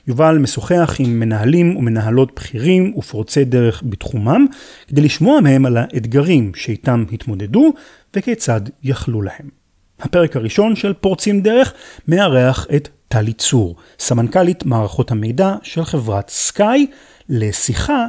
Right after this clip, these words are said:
על מיזוגים. סקאי היא תוצאה של מיזוג בין שתי חברות, והחברה החדשה שנולדה כתוצאה מהמיזוג הזה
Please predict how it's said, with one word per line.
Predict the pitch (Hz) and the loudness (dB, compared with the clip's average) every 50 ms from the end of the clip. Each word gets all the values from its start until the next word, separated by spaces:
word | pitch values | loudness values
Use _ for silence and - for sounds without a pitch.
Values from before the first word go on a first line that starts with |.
| 285 - | -4 -6
על | - 156 151 151 156 - - | -2 0 0 0 0 -2 -4
מיזוגים. | 180 143 139 139 127 131 135 120 110 107 90 85 - _ _ _ _ _ _ _ _ _ _ | -2 0 0 2 2 0 -2 -4 -4 -6 -6 -6 -8 _ _ _ _ _ _ _ _ _ _
סקאי | - - - 220 233 202 180 - - - - _ | -12 -4 0 0 0 0 0 -4 -8 -20 -20 _
היא | - 139 127 - | -2 -2 0 0
תוצאה | - 131 - - 143 143 147 | -2 -4 0 2 2 2 2
של | - - 135 | 2 0 -2
מיזוג | 120 117 113 110 113 160 214 220 208 180 185 135 | 0 0 -2 -2 0 2 2 2 2 0 -2 -2
בין | 127 127 123 117 | 0 0 0 0
שתי | - - - - 131 117 107 | -2 -6 -2 0 2 2 2
חברות, | - - 110 98 104 98 147 254 294 - - - - - - - - - | -2 -6 -6 -6 -2 0 2 2 2 0 -4 -20 -20 -20 -20 -20 -10 -2
והחברה | 127 123 117 117 - 113 113 123 139 139 | 0 0 0 0 -2 -2 2 4 4 4
החדשה | 135 - 131 113 110 95 - - 151 185 240 277 262 | 2 0 -2 -4 -4 -4 -2 0 0 2 2 0 -4
שנולדה | - - - 226 220 220 214 202 226 233 | -6 -4 -2 2 2 2 2 2 0 0
כתוצאה | 233 233 - 226 - - 240 233 | 0 -2 -6 -6 -2 0 0 2
מהמיזוג | 220 214 220 214 202 240 226 247 | 2 2 2 2 2 2 2 2
הזה | 240 226 269 | 2 2 2